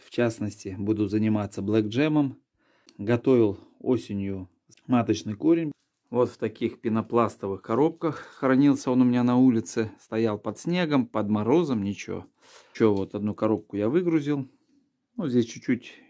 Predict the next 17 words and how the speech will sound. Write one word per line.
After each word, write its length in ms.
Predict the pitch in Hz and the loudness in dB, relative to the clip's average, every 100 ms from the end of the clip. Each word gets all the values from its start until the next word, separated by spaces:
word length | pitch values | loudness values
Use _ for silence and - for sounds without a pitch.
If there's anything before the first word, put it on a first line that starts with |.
| _ - | _ -2
меньше 360 | 151 170 - | 0 0 -2
было, 260 | 101 95 92 | -2 -2 -2
конечно, 560 | - 92 90 90 87 92 | -6 -8 -8 -10 -10 -4
но 260 | 135 139 _ _ _ _ _ _ | -4 -4 _ _ _ _ _ _
хранился 640 | - 107 107 98 85 92 | -6 -2 0 -2 -6 -12
сколько 400 | - 107 104 95 | -8 -8 -6 -8
было. 340 | 90 87 82 - - _ _ _ - _ _ - _ _ _ _ - | -6 -8 -10 -18 -20 _ _ _ -20 _ _ -20 _ _ _ _ -4
Сейчас 280 | 135 127 | 2 2
буду 220 | 104 110 104 | 2 -2 0
потрошить 680 | 117 131 131 - 196 175 151 | -2 -2 -4 0 0 0 2
и 180 | 175 | 2
потихонечку 1200 | 165 117 - 120 147 135 123 - - 110 110 - _ _ _ - | 2 -2 -8 -2 2 2 0 -4 -2 2 2 0 _ _ _ -6
нарезать 840 | 120 123 120 113 139 160 160 - _ _ _ _ _ _ _ _ _ _ _ _ _ - _ _ _ _ _ _ _ - | 2 4 4 2 2 2 0 -8 _ _ _ _ _ _ _ _ _ _ _ _ _ -20 _ _ _ _ _ _ _ -8
по 120 | 101 | -2
пять 280 | 127 117 - | 2 2 0
сантиметров 720 | 107 101 123 160 175 147 - _ _ _ _ _ | -6 0 0 2 0 -6 -8 _ _ _ _ _
под 380 | 135 165 165 | 2 2 0